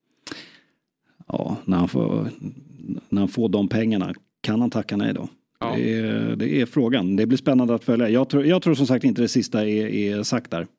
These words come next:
Speaker 1: Men, eh, det, det kommer nog svänga en hel del. Vi, vi ser ju, eh, bara hur det här transferfönstret har varit. Det har ju varit helt galet. Och jag tror att det kan hända i väldigt, väldigt mycket innan, eh, fönstret stänger, eh, här på, på fredag.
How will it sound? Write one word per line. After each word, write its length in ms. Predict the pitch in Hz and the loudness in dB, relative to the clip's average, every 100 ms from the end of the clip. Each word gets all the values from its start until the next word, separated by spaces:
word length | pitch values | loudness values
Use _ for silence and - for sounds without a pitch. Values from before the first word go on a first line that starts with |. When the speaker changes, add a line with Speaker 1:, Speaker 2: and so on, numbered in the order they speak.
| - | -4
Speaker 1:
Men, 300 | 104 107 107 | -2 0 0
eh, 140 | 107 98 - - - | -2 -6 -16 -20 0
det, 220 | 120 135 | 2 4
det 120 | 135 | 2
kommer 240 | 135 190 | 4 4
nog 200 | 190 156 | 4 2
svänga 380 | - 160 139 135 | 2 4 6 4
en 300 | 131 127 131 | 4 4 4
hel 220 | 135 123 | 4 4
del. 260 | 123 143 120 | 4 4 4
Vi, 160 | 123 135 | 4 4
vi 200 | 131 135 | 2 4
ser 140 | 143 | 6
ju, 260 | 160 170 143 - - - _ - | 6 6 2 -6 -20 -20 _ -8
eh, 340 | 110 104 107 107 - - - - | -6 -4 -4 -8 -12 -20 -18 -6
bara 480 | 131 131 123 113 113 95 _ | 0 2 2 -2 -4 -10 _
hur 320 | 113 117 139 | 2 6 8
det 80 | 127 | 6
här 100 | 104 | 2
transferfönstret 600 | - 117 92 117 95 110 | 0 0 0 -2 0 2
har 80 | 101 | 2
varit. 240 | 98 117 | 2 2
Det 60 | 95 | 2
har 60 | 107 | 2
ju 60 | |
varit 260 | 117 117 135 | 4 2 2
helt 180 | 95 92 | -2 0
galet. 520 | 101 92 120 85 - | 0 2 0 -2 -2
Och 60 | |
jag 140 | 98 98 | -2 0
tror 120 | 117 | -2
att 80 | - | -2
det 80 | - | -4
kan 260 | 92 90 | -2 0
hända 360 | 85 101 90 87 | 0 0 0 0
i 380 | 90 98 101 110 | -2 -4 -4 -2
väldigt, 540 | 120 147 92 92 131 117 | 0 0 -2 0 0 2
väldigt 220 | 101 92 | -2 0
mycket 280 | 101 - 104 | -2 -2 -2
innan, 380 | 98 101 98 101 | 0 -2 -4 -6
eh, 100 | 95 | -6
fönstret 360 | - 107 104 | -6 -6 -6
stänger, 540 | - 107 95 101 104 107 104 107 104 107 104 | -4 -2 -2 -4 -4 -4 -4 -6 -6 -6 -6
eh, 60 | 98 | -4
här 140 | 98 | -4
på, 300 | - 98 101 | -4 -4 -4
på 120 | 98 | -6
fredag. 280 | 95 104 | -4 -4